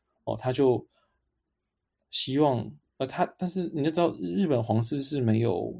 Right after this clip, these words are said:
实-，这个，这个实权的，他们是不，不能修改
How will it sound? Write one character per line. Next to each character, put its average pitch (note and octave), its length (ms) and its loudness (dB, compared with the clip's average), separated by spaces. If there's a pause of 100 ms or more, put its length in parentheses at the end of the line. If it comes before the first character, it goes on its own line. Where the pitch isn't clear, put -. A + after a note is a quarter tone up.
(160)
实-， - 380 -18
这 C3 120 -4
个， - 400 -4 (520)
这 C#3+ 80 -10
个 A2 100 -10
实 A#2 320 -6
权 A2+ 280 -4
的， G#2+ 120 -4
他 C3 100 -8
们 C#3 140 -2
是 A2 160 -10 (440)
不， C#3 220 0
不 F3+ 180 -2
能 A#2+ 140 2
修 C3 260 4
改 F2 200 2